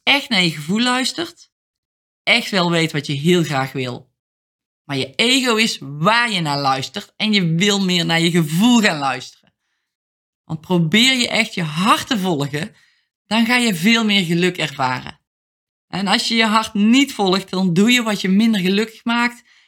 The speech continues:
en leef je je leven niet vanuit die volle potentie. En dat is zo zonde. En als je dat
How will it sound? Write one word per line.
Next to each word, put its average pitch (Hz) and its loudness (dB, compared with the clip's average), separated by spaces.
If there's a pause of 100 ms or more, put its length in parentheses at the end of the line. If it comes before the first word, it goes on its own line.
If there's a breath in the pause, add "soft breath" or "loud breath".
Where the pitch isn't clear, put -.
(120 soft breath)
en 196 2
leef 254 4
je 226 -4
je 208 2
leven 180 4
niet 262 4
vanuit 220 0
die 185 -2
volle 208 -2
potentie. 165 -2
En 170 2
dat 202 0
is - -2
zo 247 0
zonde. 180 -2 (800)
En 196 -2
als 196 2
je 151 -2
dat 226 0